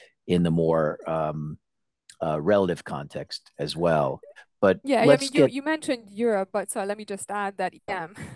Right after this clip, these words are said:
Speaker 2: <laughs> in particular is seeing a very strong, um, currency move, right, against, um,
Speaker 1: Yep.
Speaker 2: China. We see E M outside of China LatAm, C E countries, I mean,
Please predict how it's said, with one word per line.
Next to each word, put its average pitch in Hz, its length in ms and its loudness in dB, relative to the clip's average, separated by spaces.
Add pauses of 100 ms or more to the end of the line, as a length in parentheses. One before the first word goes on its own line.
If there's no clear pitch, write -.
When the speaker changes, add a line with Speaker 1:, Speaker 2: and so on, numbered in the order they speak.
Speaker 2:
<laughs> - 320 -20
in 233 140 -4
particular 196 600 -6
is 202 180 -8
seeing 190 280 -12
a 185 100 -4
very 196 260 -4
strong, 180 480 -10 (180)
um, - 260 -12
currency 190 440 -8
move, 208 360 -14
right, 185 280 -4
against, - 600 -12
um, - 260 -10
Speaker 1:
Yep. 190 260 0
Speaker 2:
China. 185 440 -4
We 196 120 -4
see 190 400 -6 (160)
E 220 120 -2
M 196 320 -8 (220)
outside 202 400 -2
of - 140 -10
China 71 400 -12 (560)
LatAm, 220 540 -2
C 208 200 -6
E 208 40 -8
countries, 202 560 -6
I 180 60 -4
mean, 190 380 -14